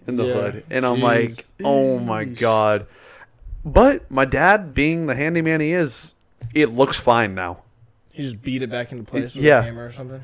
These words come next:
Speaker 1: Uh, the, like, I
Speaker 3: Hell
Speaker 1: think
Speaker 3: yeah.
Speaker 1: a, a, like, hot water and a plunger or something,
Speaker 3: See,
Speaker 1: he
Speaker 3: Papa
Speaker 1: said.
Speaker 3: Clash, bro. He's
Speaker 1: Dude,
Speaker 3: got
Speaker 1: it,
Speaker 3: the
Speaker 1: it
Speaker 3: answers.
Speaker 1: literally looks like it went through no damage.
Speaker 2: That's
Speaker 3: That's
Speaker 2: crazy.
Speaker 3: awesome.
Speaker 1: It's not
Speaker 2: That's
Speaker 1: even
Speaker 2: funny.
Speaker 1: a new hood. It's like,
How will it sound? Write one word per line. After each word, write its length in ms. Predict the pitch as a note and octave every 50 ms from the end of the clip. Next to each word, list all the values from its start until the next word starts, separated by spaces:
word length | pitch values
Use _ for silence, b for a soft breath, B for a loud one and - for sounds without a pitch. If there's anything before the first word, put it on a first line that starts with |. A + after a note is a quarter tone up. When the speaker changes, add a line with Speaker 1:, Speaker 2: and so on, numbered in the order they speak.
| - -
Speaker 1:
Uh, 200 | C3+ C#3 C3+ B2+
the, 120 | B2 C3+
like, 160 | C#3+ C#3+ D3
I 60 | C3+
Speaker 3:
Hell 100 | - C#3
Speaker 1:
think 120 | C3+ D3+ C#3+
Speaker 3:
yeah. 100 | D3 C3 - - B2+
Speaker 1:
a, 80 | C3
a, 20 | C3
like, 160 | C3+ B2+ -
hot 280 | - - C3 C#3 B2+
water 280 | B2+ C3 C3 C3 C#3 C#3+
and 80 | C3+ A#2+
a 60 | -
plunger 680 | - - B2 B2 B2+ B2+ A#2+ C#3 C#3 C#3 C3+ A2+ B2+
or 40 | C3
something, 340 | - - C#3+ C3 - D3 C3+
Speaker 3:
See, 140 | C#3 G3 D3+
Speaker 1:
he 40 | C3+
Speaker 3:
Papa 140 | C#3+ D#3 C3+ C3+ C3
Speaker 1:
said. 80 | C3+
Speaker 3:
Clash, 300 | C3+ D#3+ E3 F3+ D#3+ -
bro. 380 | A2+ A#2+ C3 C3+ C#3+ D#3 F3 F3+ -
He's 100 | F3 F3+
Speaker 1:
Dude, 120 | D#3 D3+ C#3+
Speaker 3:
got 100 | D#3 D3+
Speaker 1:
it, 40 |
Speaker 3:
the 60 | D3+ D3
Speaker 1:
it 160 | D3+ D#3+ E3+
Speaker 3:
answers. 100 | E3+ - -
Speaker 1:
literally 280 | D#3 D#3 E3 F#3+ F#3 E3+
looks 180 | D#3 D3 - -
like 140 | D#3 C3
it 40 | C3
went 220 | B2 B2 B2 A#2+ -
through 100 | B2 A#2
no 140 | A2 A2 G#2+
damage. 520 | G#2 G2 F#2+ F2+ F2+ F2+ - - - - - - - - - - - - -
Speaker 2:
That's 240 | C3+ C3 A#2 A2
Speaker 3:
That's 120 | G2 - -
Speaker 2:
crazy. 260 | - A2+ G#2+ A2 G#2+
Speaker 3:
awesome. 200 | A#2+ B2 B2+ D3+
Speaker 1:
It's 180 | D3 C3+ A2 -
not 80 | D3+
Speaker 2:
That's 100 | C#3+ D3+ D#3
Speaker 1:
even 120 | D3+ D3+
Speaker 2:
funny. 120 | D3+ D3+ D3
Speaker 1:
a 40 | C#3+
new 60 | B2
hood. 200 | A#2 B2+ A#2+ G2
It's 320 | G2 - - - - - -
like, 360 | B2+ B2 B2 A#2+ - -